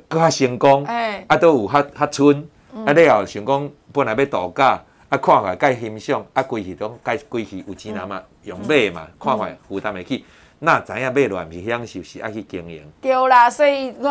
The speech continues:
Speaker 2: 莫干那听迄个，听头，头前水的所在啦，
Speaker 1: 嘿。
Speaker 2: 啊，人付出的所在，你毋知啦。
Speaker 1: 嘿。
Speaker 2: 不过，嘉宾，你
Speaker 1: 嘿。
Speaker 2: 虽然伫外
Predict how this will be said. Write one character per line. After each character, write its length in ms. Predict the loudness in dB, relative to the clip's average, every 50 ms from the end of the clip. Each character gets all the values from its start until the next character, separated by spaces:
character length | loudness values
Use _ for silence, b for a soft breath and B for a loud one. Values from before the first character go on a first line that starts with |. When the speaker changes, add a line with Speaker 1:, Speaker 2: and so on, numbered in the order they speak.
| -2
Speaker 2:
莫 200 | 0 0 0 2 4
干 120 | 4 4 4
那 80 | 2 -2
听 200 | -4 -2 -2 0
迄 160 | 0 2 2
个， 360 | 2 2 2 2 0 0 -4 _ b b b b b b _ -10
听 140 | -4 -2 0 0 0
头， 80 | 0 -2 -2 0
头 160 | 2 2 2
前 220 | 2 0 -6 -8 -8
水 260 | -6 -4 -4 -2 -2
的 80 | -2
所 240 | 0 2 2 2 4
在 240 | 4 4 2 2 2
啦， 140 | 0 0 0
Speaker 1:
嘿。 60 | 2
Speaker 2:
啊， 100 | 2 4
人 180 | 4 2 0 0
付 160 | -2 -4 -6
出 140 | -6 -6 -6
的 140 | -4 -4 -4
所 180 | -4 -4 -4
在， 160 | -2 -2 -4 -4
你 160 | -4 -6 -8
毋 160 | -10 -12 -8
知 80 | -4 -2 -2 -2
啦。 120 | -2 -2 -4 -6
Speaker 1:
嘿。 60 | -8 -10 -10 -12 -14 B B -4
Speaker 2:
不 100 | 0 4
过， 180 | 4 4 4 4
嘉 140 | 2 2
宾， 220 | 2 0 -2 -4 -2
你 80 | -2
Speaker 1:
嘿。 180 | 0 0 -2 -2
Speaker 2:
虽 200 | -4 -6 -2 2
然 180 | 2 2 0 0
伫 100 | -2 2
外 200 | 2 2 2